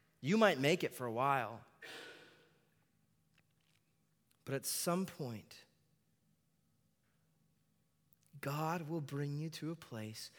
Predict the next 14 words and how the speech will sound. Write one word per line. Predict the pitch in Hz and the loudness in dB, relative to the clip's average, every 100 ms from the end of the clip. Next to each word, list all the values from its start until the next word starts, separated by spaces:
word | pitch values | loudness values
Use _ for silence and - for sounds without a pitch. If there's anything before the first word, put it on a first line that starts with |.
| - - | -20 -8
where | 139 | -4
you | 127 135 | -2 -2
are | 123 | -2
desperate | 113 - 147 147 - - 131 104 - - _ _ _ _ _ _ _ _ _ _ _ - | -4 -4 -4 -2 -4 -6 -12 -12 -16 -18 _ _ _ _ _ _ _ _ _ _ _ -6
and | 151 | -2
the | 147 - | -2 -2
only | 147 165 180 180 | -2 0 0 -4
thing | 180 165 156 139 | -4 -4 -2 -2
that | 127 120 | -4 -6
you | 120 151 | -6 -4
have | 156 165 156 131 | 0 2 0 0
left | 135 139 98 - - - _ _ _ _ - | -2 -2 -4 -10 -18 -20 _ _ _ _ -10
is | 123 - | -8 -8
prayer. | - 143 127 98 | -8 -6 -4 -6